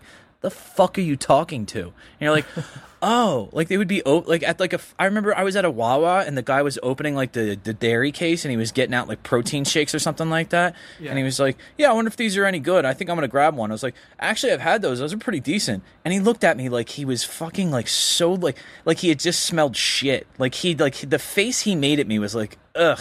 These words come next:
Speaker 1: I could still picture it to this day. That's how fucking awful that moment was. I was like, "Ugh,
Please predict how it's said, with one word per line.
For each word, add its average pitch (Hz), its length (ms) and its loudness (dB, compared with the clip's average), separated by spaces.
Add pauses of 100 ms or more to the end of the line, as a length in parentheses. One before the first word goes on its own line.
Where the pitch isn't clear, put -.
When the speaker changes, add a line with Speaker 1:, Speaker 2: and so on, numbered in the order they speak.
(140)
Speaker 1:
I 156 60 -4
could 165 160 -4
still - 180 2
picture - 360 -2
it 113 100 -4
to 131 100 -4
this 117 160 -2
day. 113 220 0
That's 151 300 2
how 214 160 -2
fucking 170 560 -4
awful 135 360 -2
that 117 200 -2
moment 110 320 -4
was. 92 260 -4
I - 40 -8
was 113 120 -4
like, 127 120 -2 (720)
"Ugh, 196 920 0